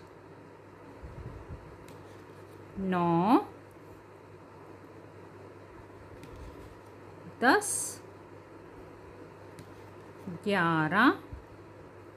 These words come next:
और बारह।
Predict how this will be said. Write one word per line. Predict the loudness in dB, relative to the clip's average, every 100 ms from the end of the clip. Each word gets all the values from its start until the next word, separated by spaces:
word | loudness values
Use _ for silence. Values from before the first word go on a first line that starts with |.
| -16 -16 -16 -16 -16 -16 -16 -16 -14 -12 -10 -8 -4 -4 -4 -8 -6 6
और | 8 8 10
बारह। | 10 10 8 4